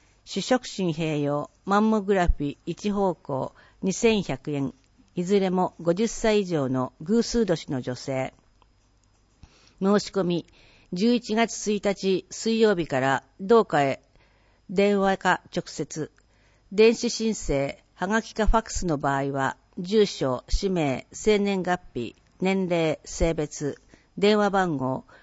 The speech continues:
検査種目、受診券の有無を記入して、同課へ郵送か送信。八日水曜日、締め切り日必着。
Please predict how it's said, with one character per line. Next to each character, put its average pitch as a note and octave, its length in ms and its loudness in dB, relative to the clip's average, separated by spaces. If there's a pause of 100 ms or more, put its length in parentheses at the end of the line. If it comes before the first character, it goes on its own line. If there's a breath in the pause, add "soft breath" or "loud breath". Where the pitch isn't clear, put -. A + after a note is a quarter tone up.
(160 soft breath)
検 G#3+ 260 2
査 G#3+ 160 0
種 F#3+ 140 -4
目、 C#3+ 340 -4 (320 soft breath)
受 - 120 -2
診 A#3+ 260 0
券 E3 260 0
の D3 180 0
有 F#3+ 80 0
無 G3 200 2
を D3 60 -2
記 - 200 -12
入 D#3 240 -4
し - 100 -14
て、 C#3+ 280 -4 (140)
同 G#3+ 240 4
課 C#3+ 180 -2
へ C3+ 200 -2 (100)
郵 F#3 140 2
送 F3 260 -2
か E3 200 0
送 C#3 220 -6
信。 C3+ 320 -10 (960 soft breath)
八 G3+ 220 6
日 F#3+ 320 0
水 A3+ 320 -2
曜 G#3 180 4
日、 D3 240 -4
締 - 220 -6
め G#3+ 100 2
切 G3+ 120 -10
り F3+ 140 -2
日 C3+ 140 -8
必 - 260 -12
着。 - 380 -8